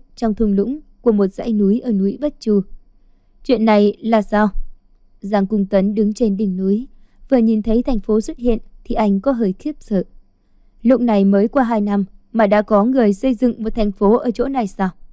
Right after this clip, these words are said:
Sau khi quan sát cẩn thận, Giang Cung Tuấn mới phát hiện ra thành phố này hẳn không phải là có người xây dựng,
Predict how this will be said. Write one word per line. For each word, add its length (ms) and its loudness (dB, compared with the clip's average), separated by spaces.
Sau 220 0
khi 280 2
quan 160 0
sát 220 -6
cẩn 160 0
thận, 220 -4
Giang 240 -2
Cung 180 0
Tuấn 220 0
mới 140 0
phát 220 -6
hiện 160 -6
ra 300 0
thành 180 0
phố 200 2
này 340 0
hẳn 200 -2
không 180 -6
phải 180 -2
là 220 2
có 180 -4
người 240 -4
xây 180 -4
dựng, 220 0